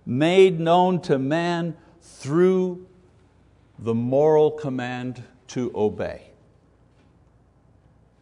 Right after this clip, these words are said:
Now, conversely, to disobey signifies rebellion, ingratitude, hatred, and the knowledge of death, heretofore hidden from sight.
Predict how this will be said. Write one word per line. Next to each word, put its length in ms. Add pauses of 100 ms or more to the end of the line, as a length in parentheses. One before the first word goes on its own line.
(120)
Now, 460 (180)
conversely, 880 (580)
to 140
disobey 840 (520)
signifies 880
rebellion, 760
ingratitude, 920
hatred, 640 (140)
and 180
the 100
knowledge 460
of 200
death, 440
heretofore 720 (260)
hidden 380
from 280
sight. 440